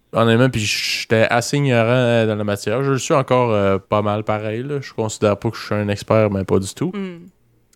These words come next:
Speaker 1: Euh, mais c'est ça, tu sais, maintenant que c'est S Q D C, Chris, tu peux aller voir un conseiller.
Speaker 2: Ouais.
Speaker 1: Euh, tout ça, c'est, tu sais, je, c'est quand même, euh, je suis pas un gros consommateur, mais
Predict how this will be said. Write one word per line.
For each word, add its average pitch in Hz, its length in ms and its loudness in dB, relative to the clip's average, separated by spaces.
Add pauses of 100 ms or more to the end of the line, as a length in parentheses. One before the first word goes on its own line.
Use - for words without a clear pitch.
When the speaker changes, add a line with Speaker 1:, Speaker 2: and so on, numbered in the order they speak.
(140)
Speaker 1:
Euh, 95 920 -2
mais 95 280 -6
c'est 139 120 -8
ça, 120 220 0
tu - 60 -8
sais, 160 80 0
maintenant 147 280 2
que 156 80 -2
c'est 131 160 2
S 120 340 2
Q 139 100 -6
D 127 180 2
C, 147 300 2
Chris, 139 260 0
tu - 60 -16
peux 127 100 0
aller 135 160 2
voir 131 260 2
un 113 60 0
conseiller. 131 920 0 (280)
Speaker 2:
Ouais. 185 140 -12 (140)
Speaker 1:
Euh, 95 320 -2
tout - 180 -20
ça, 131 320 2
c'est, 95 760 -2 (160)
tu 117 220 0
sais, 101 80 -6 (220)
je, 104 80 -6
c'est 110 320 -2
quand 113 260 0
même, 120 340 -2
euh, 101 400 -4
je - 100 -14
suis - 100 -16
pas 120 100 0
un 104 220 0
gros 107 200 0
consommateur, 107 760 -4
mais 101 240 -6